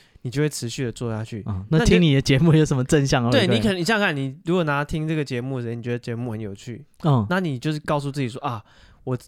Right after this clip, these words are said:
Speaker 1: 就是只有念书的时候才可以听 Radio Dinai。”
Speaker 2: 嗯。
Speaker 1: 你就会很想念书。
Speaker 2: 是这样吗？
Speaker 1: 对，因为你就，啊。
Speaker 2: 哎，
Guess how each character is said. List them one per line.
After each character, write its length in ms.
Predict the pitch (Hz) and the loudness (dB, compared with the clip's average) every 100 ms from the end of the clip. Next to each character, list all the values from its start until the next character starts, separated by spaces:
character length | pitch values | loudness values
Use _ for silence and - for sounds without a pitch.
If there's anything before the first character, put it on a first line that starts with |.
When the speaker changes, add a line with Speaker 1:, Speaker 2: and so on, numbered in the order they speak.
| _ | _
Speaker 1:
就 120 | - | -6
是 160 | 151 151 | -4 -4
只 180 | 139 151 | -4 0
有 320 | 170 127 - 151 | 0 0 -4 -4
念 220 | 175 151 | -2 -2
书 160 | 156 | 0
的 80 | 143 | 0
时 80 | 131 | 0
候 60 | 135 | 0
才 180 | 135 | 0
可 120 | 131 160 | 0 0
以 60 | 131 | 0
听 200 | 143 135 | -2 -2
Radio 240 | 135 120 | -4 -6
Dinai。” 380 | 120 120 107 104 _ - | -8 -10 -10 -14 _ -4
Speaker 2:
嗯。 220 | 127 101 156 | -2 0 -2
Speaker 1:
你 80 | |
就 120 | 156 180 | 0 2
会 80 | 170 | 2
很 120 | 147 | 0
想 160 | 131 | -2
念 200 | 131 131 | -2 -6
书。 240 | 123 110 107 _ _ _ _ _ | -6 -12 -14 _ _ _ _ _
Speaker 2:
是 180 | - 139 | -8 0
这 80 | 143 | 2
样 140 | 127 | 4
吗？ 220 | 113 117 | 0 0
Speaker 1:
对， 220 | - 139 110 | 0 -2 -2
因 100 | 196 | -2
为 60 | |
你 60 | 202 | -2
就， 100 | 208 | -2
啊。 160 | 233 | 2
Speaker 2:
哎， 120 | 202 | 2